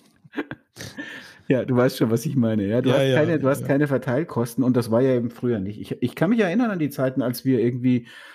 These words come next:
Speaker 1: der Kunde gesagt hat, wir haben x D-Mark, ja, oder Euro, äh, Budget im Jahr und jetzt buchen sie halt fünf Anzeigen dafür und dann war die Kohle raus, ja.
Speaker 2: Ja.
Speaker 1: Und mit dem gleichen Geld, wenn ich einfach jetzt mal um alles das die Klammer mache, was wir besprochen haben und was auch alles an sich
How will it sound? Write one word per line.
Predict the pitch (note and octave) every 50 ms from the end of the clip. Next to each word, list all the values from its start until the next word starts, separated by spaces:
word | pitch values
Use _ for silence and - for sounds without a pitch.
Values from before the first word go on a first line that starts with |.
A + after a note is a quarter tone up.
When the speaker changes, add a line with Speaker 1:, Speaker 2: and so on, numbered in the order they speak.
| - _ -
Speaker 1:
der | C3+ B2
Kunde | - D#3 D3 D3+ D3+
gesagt | B2+ B2+ B2 C3 B2+ B2+ -
hat, | C3 A2+ B2
wir | B2 A2+
haben | A#2 B2 B2+ B2+ A#2+ - -
x | - C#3+ C#3+ - - - - - _ -
D-Mark, | G#2+ G#2+ A#2 C3+ C#3 D3+ D3 B2+ C3 C#3+ D3+ C#3+ - - _ _ _ _ -
ja, | E3+ C#3+ C#3 D3+ F3 - _ _ _
oder | - A#2+ A#2 A2+ G#2
Euro, | A#2+ B2 C3 C#3 C3+ C3+ C3+ C3+ C3 C3 C3+ C3 _ _ - - - _ _ _ _
äh, | - G2+
Budget | G#2+ B2+ B2+ A#2 - C3+ D3 D#3
im | D3+ D#3+
Jahr | D#3+ D3+ C3+ C3 D3+ F3 - - -
und | C#3 C#3+
jetzt | C#3 C#3 C#3 - - _
buchen | - A#2 C3 C3+ D#3 D3
sie | C#3+
halt | C#3 C3 B2+
fünf | - C#3 C#3 C3+ B2
Anzeigen | A2+ C3 E3 E3+ - A2+ G#2 G2 F#2+ F#2+
dafür | F#2+ F#2+ - G2+ G2 G#2
und | B2
dann | C#3+ D#3
war | E3+
die | E3+ D#3+
Kohle | - - D3+ C#3 C3
raus, | E3+ B3 C4 G#2 F2 - - - _ _
ja. | - G2+ G2+ D#3 F3 - _ _ _ -
Speaker 2:
Ja. | E3+ E3+ C#3+ A2 G#2 B2 - - _
Speaker 1:
Und | C#3 C#3 C3+ C#3
mit | D3 D3+ - E3
dem | E3 D#3+ D3
gleichen | - D3+ C#3 C3 D3+ B3 A#3+ G#3
Geld, | F3+ F3+ E3 C3+
wenn | D3 C#3+
ich | C#3+ - -
einfach | D3+ G#3 A#3 B3+ A3+ G#3+
jetzt | G3 F#3+ - F#3
mal | E3 D#3 D3+ D3+ D3 C#3+ A#2+ C3 - -
um | - C3+ B2+
alles | - C3+ D3+ F3+ F#3 F3+ -
das | - D3 D#3 D3+
die | - B2+
Klammer | A#2 - C#3 C#3+ D3+ E3 D#3
mache, | D#3 D3 C#3 C#3+ D3+
was | C#3 C#3+ C#3+ -
wir | B2+ A2+
besprochen | A#2+ - - - C#3+ D#3 E3 D3+
haben | D3 C#3 C3+
und | B2+
was | A#2 A2+ -
auch | F#2 -
alles | F#2+ A2+ C3 C3 C3 -
an | - A#2 A2+
sich | G#2+ C3 G3+ A3+ - _